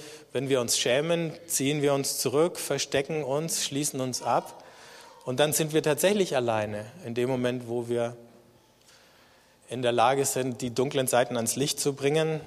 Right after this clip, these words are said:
hören wir auf, alleine zu sein. Und dann erfahre ich nicht nur Vergebung und die Verbindung mit den anderen, sondern es passiert auch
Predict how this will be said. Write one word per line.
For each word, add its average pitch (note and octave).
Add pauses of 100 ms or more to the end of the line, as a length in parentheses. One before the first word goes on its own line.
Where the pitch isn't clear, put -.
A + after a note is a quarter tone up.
(640)
hören A#2+
wir G#2+
auf, G2
alleine F#2+
zu -
sein. F#2+ (1600)
Und A#2+
dann C#3 (680)
erfahre C3
ich D3
nicht C#3+
nur C#3+
Vergebung D#3+
und E3
die C#3
Verbindung D#3
mit D#3+
den C3+
anderen, D#3+
sondern D3
es C#3+
passiert D3+
auch C3+